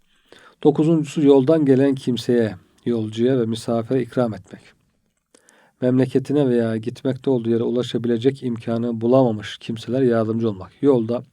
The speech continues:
parası biter insanın, ihtiyacı olur. Yolcuya her ne kadar memleketinde zengin bile olsa ona zekat da veriliyor. Memleketine gidinceye kadar yardımcı olmak için. Onlar yurtlarına, yuvalarına kavuşturmak ne güzel bir iyiliktir.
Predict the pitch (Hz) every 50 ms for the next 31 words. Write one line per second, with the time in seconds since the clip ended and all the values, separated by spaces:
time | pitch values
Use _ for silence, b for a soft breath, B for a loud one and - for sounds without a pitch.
0 | _ _ _ _ - 139 123 120 117 - 117 113 110 - 113 110 107 107 - -
1 | 113 117 131 143 127 127 - - 123 110 107 104 107 101 113 147 151 139 _ _
2 | _ _ B B B B B B B B B B B B B B B _ 127 123
3 | 120 117 113 107 107 113 123 135 131 - - - - - 143 147 139 123 113 117
4 | 117 110 117 110 110 113 117 117 117 110 110 - 110 113 110 110 107 107 120 117
5 | 117 117 131 120 107 104 104 98 95 95 - - 139 147 160 - _ _ _ _
6 | _ - 127 117 127 123 113 117 113 117 - 139 139 - - 120 107 101 104 107
7 | 104 95 95 90 104 131 151 156 - _ _ _ _ _ _ _ _ _ _ _
8 | _ _ b b b b b b b b b b _ - 123 117 113 110 107 -
9 | - 110 - 113 131 127 117 110 113 110 104 104 107 101 98 101 107 110 127 139
10 | 135 117 113 110 107 104 107 107 104 110 110 104 101 101 101 - - - - _
11 | _ _ _ b b b b - 147 139 139 135 143 139 127 139 139 139 - 131
12 | 127 123 131 139 131 120 120 120 117 117 117 120 131 131 - 120 120 110 113 -
13 | - 113 113 131 143 139 - - 117 117 135 139 131 117 113 117 110 104 107 123
14 | 123 113 110 107 95 95 - - -